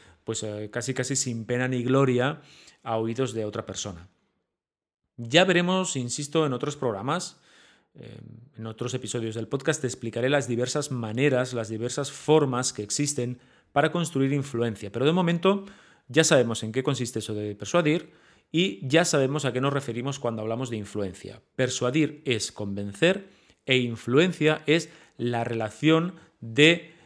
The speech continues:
eh, digamos, ascendencia que se establece entre dos personas. De forma que lo que dice la primera tiene peso con relación a la otra.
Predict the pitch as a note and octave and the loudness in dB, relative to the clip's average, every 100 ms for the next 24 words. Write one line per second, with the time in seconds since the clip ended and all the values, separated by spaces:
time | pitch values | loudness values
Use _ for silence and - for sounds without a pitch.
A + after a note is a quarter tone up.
0 | _ _ - B2 A#2 A#2 A#2+ C#3+ C#3 C#3 | _ _ -4 -2 -2 -2 2 4 4 2
1 | C#3 - A2+ - - A2+ A2 D3 F3+ F3 | 0 -4 -4 -4 -6 -8 0 2 2 2
2 | C#3 G3 - - _ C3 B2+ D3+ D3 B2 | 0 0 -6 -20 _ 0 4 4 4 2
3 | B2 C3+ D3+ D#3 D#3 C3 C3+ C3+ C#3+ D3 | 2 2 2 2 0 -2 -2 0 4 4
4 | D3 D3 B2 C3 - G#2+ - F2+ E2+ - | 4 0 -4 -2 -2 -6 -8 -12 -14 -16
5 | - _ - C#3+ F3+ F3 E3+ D#3 E3+ A#2+ | -18 _ -4 0 0 0 0 0 0 -2
6 | A2 A#2 - C3+ C#3 D3 C#3 C3 B2+ - | -4 -6 -2 -2 0 0 2 2 0 -2
7 | B2+ C3 C3 _ C#3 C3+ - C#3 A#2 A2 | 0 0 -4 _ 4 4 0 -4 -6 -6
8 | G#2 - G#2+ G2 G2 - | -8 -8 -8 -8 -10 -12